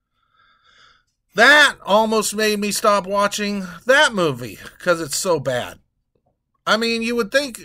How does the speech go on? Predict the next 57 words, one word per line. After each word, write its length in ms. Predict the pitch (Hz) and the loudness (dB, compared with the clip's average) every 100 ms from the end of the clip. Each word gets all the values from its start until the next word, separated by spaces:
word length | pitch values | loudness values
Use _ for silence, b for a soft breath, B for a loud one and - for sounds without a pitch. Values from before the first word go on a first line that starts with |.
| - | -20
why 520 | 156 139 143 165 233 302 | -20 -20 -10 0 4 4
wouldn't 220 | 320 294 | 4 0
they 100 | 269 | 0
blow 380 | 196 226 254 254 | 2 6 8 8
it 140 | 190 | 4
and 160 | 165 175 | -4 -2
maybe 240 | 208 233 | 0 0
blow 340 | 180 196 214 220 | -2 0 4 2
up 200 | 214 170 | 2 -4
the 100 | 156 | -8
tops 400 | 185 208 208 - | -6 -8 -8 -12
of 120 | 165 | -10
a 80 | 143 | -4
couple 320 | 196 196 175 | -4 -4 -6
of 100 | 123 | -4
buildings 380 | 151 233 196 - | -4 -4 -6 -8
just 240 | 185 - | -10 -10
to 60 | 143 | -10
show 300 | - 190 208 | -8 -6 -6
you 180 | 220 | -6
that 180 | 175 127 | -8 -8
this 200 | 180 185 | -8 -8
was 160 | 165 131 | -10 -12
maybe 520 | 147 160 160 156 143 | -8 -8 -8 -8 -10
some 560 | 120 160 147 139 127 117 - | -8 -4 -2 -2 -6 -10 -10
futuristic 760 | 175 202 175 175 240 - 285 233 | -8 -6 -4 -2 -2 -4 -6 0
bomb 540 | 302 330 339 330 302 _ _ _ _ _ _ _ - | 4 6 4 2 -6 _ _ _ _ _ _ _ -8
and 160 | 160 | -2
not 220 | 208 226 220 | 2 2 2
just 260 | 220 - | -6 -4
a 180 | 202 185 | -2 -2
couple 300 | 202 196 196 | -2 -4 -2
of 140 | 175 | -4
bricks 300 | 143 202 - | -2 -4 -4
of 100 | 170 | -8
C 220 | - 208 175 | -6 -6 -8
four? 560 | 202 190 135 117 117 _ _ _ _ _ _ _ _ _ - | -6 -2 -2 -2 -6 _ _ _ _ _ _ _ _ _ -12
But 140 | 131 | -8
the 60 | 175 | -4
way 180 | 196 220 | 0 2
they 180 | 226 233 | 2 2
made 260 | 240 240 | 4 4
it 100 | 233 | 4
sound, 760 | - 285 294 277 233 208 202 196 | 2 4 4 4 6 6 6 4
Wonder 220 | 208 208 | 2 2
Woman 320 | 214 226 220 | 2 0 0
just 200 | 202 202 | -4 -4
saved 280 | 233 220 214 | -2 -4 -4
six 320 | - 220 - | -4 -6 -6
blocks 400 | 196 226 220 - | -4 -2 -2 -4
of 80 | 202 | -8
New 100 | 208 | -6
York 260 | 208 202 - | -2 -2 -2
City, 320 | 226 214 185 | -4 -4 -4
and 80 | 170 | -6
she 180 | 160 | -8
didn't. 360 | 147 170 117 | -4 -4 -4